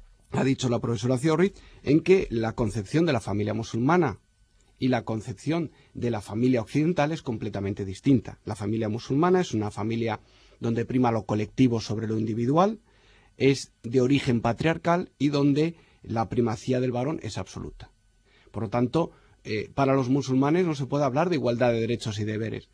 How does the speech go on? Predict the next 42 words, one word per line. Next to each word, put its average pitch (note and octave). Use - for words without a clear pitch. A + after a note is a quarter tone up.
sino A2
que G#2+
el G#2
varón B2+
tiene C3+
sus A#2+
propios D#3+
derechos C#3
y C3+
la B2
mujer B2
tiene B2
unos A#2+
distintos. A#2+
Normalmente A#2+
el C#3+
varón, A#2+
en A#2+
cuanto G#2
a G#2+
la G#2+
educación, G#2
como F#2
bien G#2+
ha G#2+
dicho G2+
la G2
profesora G#2
Lorenzo, A2+
y A2
en G#2+
cuanto A2
a G#2
lo G2+
que G#2
son B2
los A2+
derechos G#2+
de G#2+
desvinculación, A2+
son B2
superiores C#3